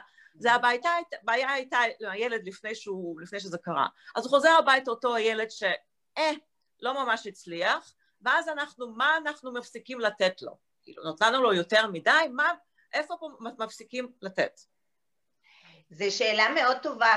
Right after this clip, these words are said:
Speaker 2: כי אם אנחנו מדברים על ה-, על ה-, אז קודם כל אנחנו צריכים לשאול בכלל מה התפקיד של ההורה,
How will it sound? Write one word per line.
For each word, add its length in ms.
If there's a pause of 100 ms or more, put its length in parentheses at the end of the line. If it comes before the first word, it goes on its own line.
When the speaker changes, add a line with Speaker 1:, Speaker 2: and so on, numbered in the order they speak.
Speaker 2:
כי 160
אם 80
אנחנו 280
מדברים 500
על 140
ה-, 300
על 240
ה-, 420 (580)
אז 120
קודם 280
כל 60
אנחנו 220
צריכים 200
לשאול 220
בכלל 300
מה 80
התפקיד 380
של 160
ההורה, 400